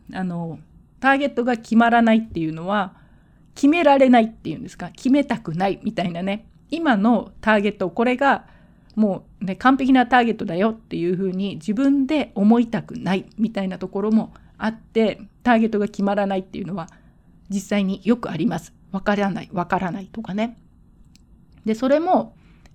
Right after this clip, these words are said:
実はセルフサボタージュがうっすら滑り込む時なんですよね。というのは、ターゲット決めたら、そこでもうやらないといけないと。行動しなきゃいけないと。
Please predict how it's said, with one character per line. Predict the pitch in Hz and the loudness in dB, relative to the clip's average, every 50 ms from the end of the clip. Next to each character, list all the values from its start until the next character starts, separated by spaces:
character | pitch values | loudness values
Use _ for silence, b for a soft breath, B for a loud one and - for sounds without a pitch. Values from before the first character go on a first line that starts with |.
| _ - | _ 0
実 | 226 226 226 254 | 0 0 2 2
は | 226 190 - | 0 0 0
セ | - 208 | 2 2
ル | 214 214 | 2 2
フ | 202 | 2
サ | - 220 214 | 2 0 2
ボ | 196 208 | 2 2
タ | 220 220 196 | 2 2 2
ー | 185 | 2
ジ | - 190 | 2 0
ュ | 190 | 0
が | 190 180 - | 0 0 0
う | - 220 | 0 0
っ | 220 | 0
す | 226 - - - - 311 | -2 -4 -10 -4 0 2
ら | 311 - - - b b b b b b - | 2 2 2 0 b b b b b b -2
滑 | - 240 208 254 | 0 2 4 4
り | 247 220 | 2 2
込 | 226 233 | 2 2
む | 220 196 175 - - _ _ _ _ _ _ - | 2 2 0 -4 -12 _ _ _ _ _ _ -6
時 | - 196 190 - | -4 -4 -4 -4
な | 190 175 | -6 -6
ん | 180 - | -6 -6
で | 160 202 | -8 -8
す | - 170 | -8 -6
よ | 175 | -4
ね。 | 190 208 220 220 - _ _ - - | -2 -2 -4 -4 -8 _ _ -8 -4
と | 262 | -2
い | 285 | 0
う | 277 | 2
の | 262 208 | 2 2
は、 | 196 202 190 175 | 0 -2 -4 -4
タ | - 247 269 | -2 0 0
ー | 277 | 2
ゲ | 269 285 | 0 0
ッ | 277 | -4
ト | 269 | -4
決 | 226 - 240 | -4 0 0
め | 233 240 240 | 0 0 2
た | 247 254 233 | 2 2 4
ら、 | 208 208 208 190 165 | 4 4 2 2 0
そ | - - 220 | -4 -8 -6
こ | 226 254 254 | -4 -2 0
で | 254 247 226 226 b b b b b b b b _ _ _ - - _ _ _ - - | 0 -2 -2 -4 b b b b b b b b _ _ _ -20 -20 _ _ _ -4 0
も | 220 | 2
う | 220 | 4
や | 190 185 226 | 4 4 4
ら | 277 294 | 6 4
な | 302 285 | 4 4
い | 269 262 | 4 2
と | - - | 2 0
い | |
け | - 220 | 2 2
な | 208 196 | 2 2
い | 190 | 0
と。 | - - - - | -4 -10 -10 -2
行 | - 254 269 | 0 2 2
動 | 247 254 | 2 2
し | 254 - 233 | 0 2 0
な | 220 220 | 0 0
き | 226 | 0
ゃ | - | -4
い | 220 | -10
け | - - | -8 -8
な | 196 - - | -8 -8 -8
い | - | -10
と。 | - - | -12 -14